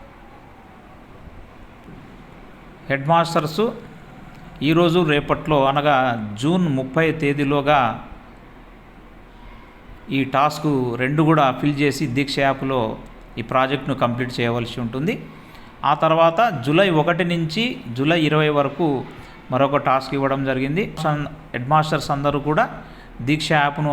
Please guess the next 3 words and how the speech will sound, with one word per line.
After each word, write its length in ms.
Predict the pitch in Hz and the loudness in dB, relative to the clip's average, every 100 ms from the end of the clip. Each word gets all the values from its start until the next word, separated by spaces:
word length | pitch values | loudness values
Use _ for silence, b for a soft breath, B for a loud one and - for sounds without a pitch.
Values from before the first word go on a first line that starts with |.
| 127 | 2
అప్‌డేట్ 420 | 120 127 151 151 | 2 0 0 0
చేసి 260 | 151 139 226 - - - - - - - - - - - - - - - - - - - - - - - - - - - - | -2 -2 -6 -8 -14 -20 -20 -20 -20 -20 -20 -20 -20 -20 -20 -20 -20 -20 -20 -20 -20 -20 -20 -20 -20 -20 -20 -20 -20 -20 -4
ప్రొఫైల్ను 520 | 127 123 147 147 139 | -2 2 0 2 2